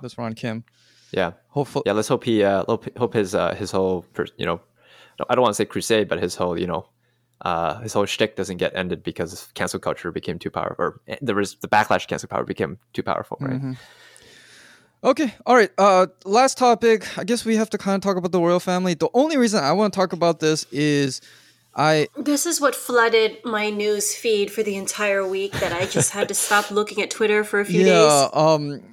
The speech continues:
Speaker 1: like
Speaker 3: This is all I saw was just Meghan Markle and Harry stuff and, like, that same Oprah meme with her two hands
Speaker 1: Oh,
Speaker 3: up.
Speaker 1: Christ. Um, but
Speaker 2: Mm.
Speaker 1: I think the whole, like, Sa-, Sarah Everard issue just shows how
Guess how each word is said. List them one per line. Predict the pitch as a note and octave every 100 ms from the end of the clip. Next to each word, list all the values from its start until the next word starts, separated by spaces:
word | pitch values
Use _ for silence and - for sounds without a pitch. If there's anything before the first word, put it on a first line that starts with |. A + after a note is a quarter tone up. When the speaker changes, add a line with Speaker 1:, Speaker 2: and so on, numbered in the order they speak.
| A2+ D3+
Speaker 1:
like | D3 E3 _ _ _ -
Speaker 3:
This | A#3+ D4
is | B3+
all | A3 A3
I | G#3
saw | G3+ G3+ F#3 F#3 - -
was | G3+ F#3
just | G#3+ G3 -
Meghan | G3+ G3+ G3
Markle | F3+ F3+ G3 F#3
and | F3+
Harry | F3+ F3+ F3+
stuff | - F3+ F#3 F#3
and, |
like, | F3 F3
that | F#3 -
same | - A3 G#3 G#3 F#3+
Oprah | G#3 A3+ A3
meme | A3 G#3+ G#3+
with | G3
her | F#3+ F3+
two | - G3+
hands | G#3 G3+ F#3+ G3
Speaker 1:
Oh, | G3+
Speaker 3:
up. | G3+
Speaker 1:
Christ. | A#2+ - - -
Um, | D#3 D#3 D3 - _
but | F#3+ G3+
Speaker 2:
Mm. | G3+ - - - _ _ _ - F3
Speaker 1:
I |
think | F#3+ A#3 D#3 -
the | F#3 E3+
whole, | F#3 F#3+
like, | D#3
Sa-, | F3+ E3 -
Sarah | - E3 B2+
Everard | A#2+ D#3 F#3 C#3+ B2 B2
issue | C#3+ C3+ C3+
just | C#3+
shows | - E3+
how | - - D#3 D#3 C3